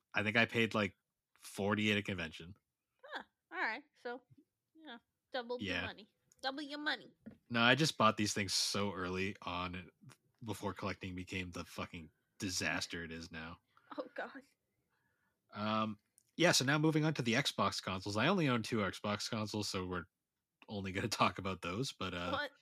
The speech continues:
Speaker 1: the, uh, so the original Xbox, uh,
Speaker 2: Dino Crisis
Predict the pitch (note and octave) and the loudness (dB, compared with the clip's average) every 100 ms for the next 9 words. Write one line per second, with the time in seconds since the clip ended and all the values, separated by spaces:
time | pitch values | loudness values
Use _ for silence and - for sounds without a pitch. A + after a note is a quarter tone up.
0 | - - _ _ _ _ _ _ _ _ | -20 -20 _ _ _ _ _ _ _ _
1 | _ _ _ _ _ - _ - G2+ - | _ _ _ _ _ -20 _ -4 0 2
2 | G2 G2+ F#2 - A#2 A2+ C#3+ B2 B2+ A2+ | 4 4 4 2 4 6 6 6 4 4
3 | - E2+ E2 - - - _ _ - - | 2 -4 -4 -4 -6 -8 _ _ -8 -2
4 | G3 F#2+ D4+ D#4 B3 A#3+ - G#3+ A3 A#3+ | 0 4 4 4 2 -2 -8 -12 -14 -16